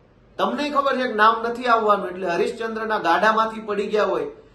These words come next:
એવી સુફિયાણી વાતો કરો. શરમ નથી આવતી? "મારું નામ આવશે તો હું જાહેર જીવન છોડી દઈશ."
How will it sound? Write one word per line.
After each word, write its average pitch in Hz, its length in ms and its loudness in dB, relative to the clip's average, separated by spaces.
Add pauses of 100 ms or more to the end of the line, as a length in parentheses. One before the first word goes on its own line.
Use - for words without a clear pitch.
(140)
એવી - 160 -2
સુફિયાણી 240 500 0
વાતો 220 300 -2
કરો. 202 240 -10
શરમ 240 420 2
નથી 247 160 -8
આવતી? 220 340 -12 (840)
"મારું 196 320 6
નામ 226 180 4
આવશે 214 320 4
તો 220 200 0
હું 202 140 -2
જાહેર 160 340 0
જીવન 185 280 -4
છોડી 147 280 -12
દઈશ." 107 220 -14